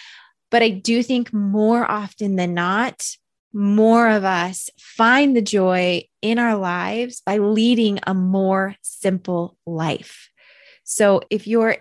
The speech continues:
on that journey right now, after Halloween or with Halloween or holidays coming up, then embrace that. covid really taught us a lot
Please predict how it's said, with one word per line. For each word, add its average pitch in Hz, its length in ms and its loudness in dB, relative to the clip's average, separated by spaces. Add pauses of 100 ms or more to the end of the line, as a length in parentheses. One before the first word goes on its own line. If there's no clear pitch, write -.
(140)
on 220 240 2
that 214 220 -2
journey 190 340 -6
right 175 240 -4
now, 190 520 -2 (600)
after 202 280 0
Halloween 196 720 0
or 165 120 -6
with 190 180 -6
Halloween 190 520 0
or 170 200 -4 (300)
holidays 202 600 2
coming 208 360 -2
up, 220 380 0 (540)
then 233 100 2
embrace 202 680 -2
that. - 480 -8 (260)
covid 269 400 2
really 233 300 0
taught - 380 0
us 180 260 -2
a 175 80 -4
lot 185 520 0